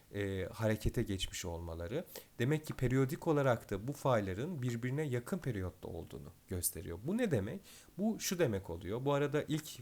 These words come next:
deprem, altılık deprem on beş gün önce bu fayda meydana gelmişti. Kabaca bu fayı böyle göstermişler ama anladığım kadarıyla şuradaki körfezden güneye doğru adanın inen,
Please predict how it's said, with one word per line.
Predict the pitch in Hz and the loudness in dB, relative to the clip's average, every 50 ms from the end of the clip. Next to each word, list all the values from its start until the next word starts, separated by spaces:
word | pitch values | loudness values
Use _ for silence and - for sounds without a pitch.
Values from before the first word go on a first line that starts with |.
| - - - | -18 -16 -12
deprem, | - 101 113 110 - - - 110 101 - | -4 2 2 2 2 2 -2 -2 2 2
altılık | 104 104 104 104 - - 135 127 - | 4 4 4 2 0 -6 -6 -4 0
deprem | 104 98 98 - - 92 92 | -2 -2 -2 -2 -4 -2 0
on | 98 107 107 101 | 0 0 0 0
beş | 98 95 - - | -2 -2 -2 -4
gün | - 90 | -4 -4
önce | 90 90 90 92 95 - 175 185 - - - - - - | -4 -2 -2 -2 -2 -4 -4 -6 -8 -16 -20 -20 -6 -2
bu | 139 135 | -2 0
fayda | - - 131 117 104 95 98 90 | 6 8 8 8 8 6 4 2
meydana | 90 90 87 82 85 85 85 82 | 2 0 -2 -2 -2 -4 -4 -4
gelmişti. | 80 82 78 73 78 - - - - - - | -4 -4 -6 -6 -8 -8 -8 -8 -8 -8 -2
Kabaca | - 135 127 139 143 135 143 135 | 0 0 2 2 2 2 0 -2
bu | 139 | -2
fayı | 139 - 151 143 143 135 | -2 0 2 2 4 4
böyle | 139 139 135 139 | 4 4 4 4
göstermişler | 127 131 131 - - 135 131 135 139 - - 185 | 2 2 2 2 2 2 2 2 0 -2 -2 -2
ama | 185 151 117 - | -2 0 0 0
anladığım | - 117 120 123 123 123 139 139 | 0 0 0 0 -2 -2 -2 -2
kadarıyla | 131 - 127 117 123 117 123 123 | 0 -2 -2 -2 -2 -2 -2 -4
şuradaki | - - 117 120 - 120 - - | -4 -6 -4 -4 -4 -4 -4 -10
körfezden | - - 120 117 113 - 131 123 113 120 139 151 180 - - - - - - - - - | 0 2 2 2 2 2 0 0 0 0 -2 -2 -2 -4 -8 -14 -14 -18 -18 -20 -6 -2
güneye | 120 113 123 131 139 127 | 0 2 4 4 4 4
doğru | 120 104 101 92 87 | 4 2 2 2 2
adanın | 73 92 92 95 92 92 87 87 - | 0 0 0 0 -2 -2 -4 -4 -4
inen, | 98 98 98 90 90 92 | -2 0 0 0 0 -2